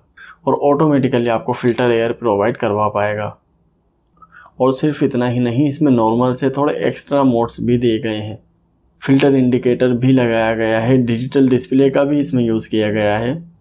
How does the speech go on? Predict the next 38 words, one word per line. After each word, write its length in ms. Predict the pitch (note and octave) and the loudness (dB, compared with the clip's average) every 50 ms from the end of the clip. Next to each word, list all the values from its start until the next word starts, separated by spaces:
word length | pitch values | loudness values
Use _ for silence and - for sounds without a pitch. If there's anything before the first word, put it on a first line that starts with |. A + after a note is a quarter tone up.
| _ _ _ _ | _ _ _ _
और 180 | - C#3 B2+ B2 | -2 0 0 0
इसकी 200 | B2 - - C3+ | 0 0 -2 -4
सीएडीआर 540 | C3 - - A#2 A2+ A2+ B2 A#2+ A#2 A2+ A#2 | -2 0 0 2 2 4 2 2 2 2 0
वैल्यू 240 | A2+ A2+ G#2+ A2 A2 | 0 0 0 0 0
रहेगी 300 | A2 G#2+ G#2 A2+ A2+ A#2 | -2 -2 -4 -6 -4 -2
approx 460 | A#2 A2 - - B2 A#2+ B2 C3 - - - - | -2 -4 -2 -2 -2 -2 -2 -4 -6 -10 -14 -12
थ्री 160 | - C3 C#3+ | -6 -2 0
हंड्रेड 320 | D3 D3 C#3+ B2 B2 B2 B2 | 0 2 2 2 2 0 0
फिफ्टी 320 | - A2+ G#2+ - - A#2+ - - | -2 -6 -6 -4 -4 -4 -4 0
cubic 320 | - A#2+ A2+ A2 A#2 A2+ - | 0 0 2 2 0 -2 -2
meter 240 | A2+ G#2+ A2 A2+ A#2 - - | -4 -4 -2 -2 -2 -2 -2
per 100 | - - G#2+ | -4 -4 -4
hour। 320 | G#2+ G#2 G2+ F2 F2+ C2 - - - - _ _ _ _ _ _ _ _ - | -2 -2 -2 -2 -2 -4 -6 -8 -14 -20 _ _ _ _ _ _ _ _ -4
और 100 | A#2 A#2+ | -2 -2
इसमें 340 | A#2 - - B2+ A#2+ B2 A#2+ | -2 0 0 0 2 2 0
भी 160 | A2+ A#2+ C3+ | 2 2 2
वाईफाई 420 | D3+ C#3+ C#3 C3+ C3+ C#3+ C#3 C3+ | 2 4 2 2 0 0 2 4
इनबिल्ट 340 | C3+ C3 B2+ B2+ B2+ B2 A#2+ | 4 4 4 4 2 0 0
है, 140 | B2+ B2 D#3 | 0 0 0
आप 180 | D#3 C#3+ C#3 C#3 | 0 0 0 -2
इसे 140 | C3 C3+ | -2 -2
अपने 220 | C3+ B2 - C3 B2+ | -4 -2 -2 -2 0
मोबाइल 420 | A#2 G#2+ F#2+ F#2+ F#2+ G2 G#2 A#2 | 0 0 -2 0 0 0 0 -2
से 180 | B2 - C#3+ B2+ | -2 -2 -2 0
भी 120 | A#2+ A#2+ A2+ | 0 0 -2
कंट्रोल 440 | A#2 A#2 A2 G#2+ G2+ A2 G#2+ G#2+ G#2 | -2 -4 -4 -2 -2 -2 -4 -2 -4
कर 140 | G#2+ G#2 G2 | -4 -6 -6
सकते 340 | - A2 G#2 G#2 - B2 | -6 -8 -8 -8 -8 -6
हैं 100 | B2+ C#3 | -4 -2
और 140 | E3+ E3+ D#3+ | 0 0 0
अपनी 220 | D3 - - C#3+ B2 | 0 -2 -2 -2 -2
वॉइस 300 | A2+ G#2 G#2 G#2 - - | 0 0 -2 -2 -4 -6
से 80 | A#2 G#2 | -8 -8
भी 120 | G#2 A2+ | -6 -8
कंट्रोल 440 | G#2+ G#2+ G2 F#2+ F2+ G2 G2 G2+ - | -8 -8 -8 -8 -8 -6 -6 -8 -8
कर 180 | - - G#2 | -6 -8 -8
सकते 340 | G#2 - - F2 - - - | -8 -8 -10 -12 -12 -12 -14
हैं। 200 | F2+ E2+ C#2+ - | -14 -14 -14 -18